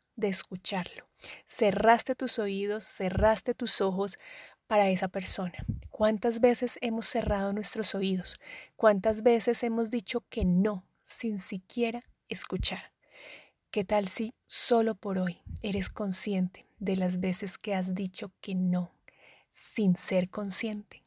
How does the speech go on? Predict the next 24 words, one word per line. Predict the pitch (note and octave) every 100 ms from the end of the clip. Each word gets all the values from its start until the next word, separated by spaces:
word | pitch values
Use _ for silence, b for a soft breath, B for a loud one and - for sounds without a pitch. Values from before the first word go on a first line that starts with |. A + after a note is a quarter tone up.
| -
realmente? | G#3+ F#3+ F3+ F#3 F#3 F3+ F3 - _ B B B B B B
Y | G#3+
de | G3+
pronto, | F#3 G#3+ G3+ F#3 G#3 G#3 B B B B
si | - A#3+
está | - A#3
en | G#3+
tus | C4+ C4
manos, | C#4 C4+ D#4 - -
puedes | - B3+ B3
llamar | C4 A3+ G3
a |
esa | A3+
persona | - A3+ G3+ F#3+ -
a |
la | G#3
que | F#3 F3+
nunca | A3+ C4+ D4+
le |
contestas | D4 D4 C#4 C#4+ C#4
el | C4+
teléfono, | C4+ B3 A#3+ D4+ F#4+ -
simplemente | - E4 E4 E4 E4 F4+
saludarla | - D#4+ C4+ D4+ - - -